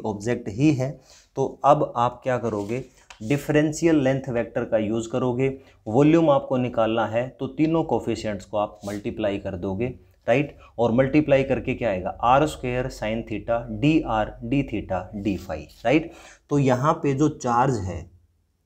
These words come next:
क्या मैं इस चार्ज को ये लिख सकता हूँ, अ, volume charge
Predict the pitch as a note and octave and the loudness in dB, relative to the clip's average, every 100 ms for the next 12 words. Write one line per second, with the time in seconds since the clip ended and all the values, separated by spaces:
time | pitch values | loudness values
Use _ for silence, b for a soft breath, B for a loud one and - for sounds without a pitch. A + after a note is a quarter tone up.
0 | _ _ _ - D3+ D#3 D3 D3 C#3+ D3+ | _ _ _ 0 4 4 4 -2 -2 -2
1 | D3 C#3+ - A#2+ A#2+ A#2+ C#3 C3 C3 B2 | -2 -4 -2 0 2 0 -2 2 4 4
2 | B2 - A#2+ - C3 C3+ C#3+ D3 B B | 2 -2 -8 -6 -4 -2 -4 -8 B B
3 | B - G#2+ G#2 G#2 F#2+ - _ _ _ | B -4 0 2 0 -4 -12 _ _ _
4 | _ _ _ _ _ - A2 C3 C#3+ D3+ | _ _ _ _ _ -8 2 4 4 4
5 | D3+ C#3 B2+ C3+ | 2 4 4 4